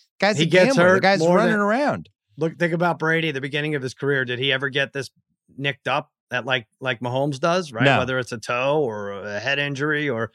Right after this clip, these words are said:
Speaker 2: the, you know, the, the, the knee from last year for the quarterback sneak. Yeah, it's, uh, he's not a lucky player in terms of injuries. He's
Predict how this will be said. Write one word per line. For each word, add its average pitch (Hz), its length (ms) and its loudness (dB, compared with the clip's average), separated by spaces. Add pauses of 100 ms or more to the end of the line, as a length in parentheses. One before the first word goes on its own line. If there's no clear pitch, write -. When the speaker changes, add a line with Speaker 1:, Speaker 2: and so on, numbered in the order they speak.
(280)
Speaker 2:
the, 107 180 -4
you 127 80 0
know, 117 220 0
the, 104 360 -2
the, 107 240 -6 (120)
the 113 160 -4
knee 131 300 0
from 120 200 -6
last 117 380 -2
year 147 160 -2
for 139 100 -12
the 110 100 -6
quarterback 120 500 -4
sneak. 143 380 -6
Yeah, 135 200 -2
it's, - 180 -8
uh, 131 160 -2 (260)
he's 156 200 2
not 175 160 2
a 143 40 0
lucky 139 460 -2
player 147 420 -2
in 113 140 -8
terms 127 300 -6
of 107 120 -8
injuries. 117 460 -4
He's 120 160 -10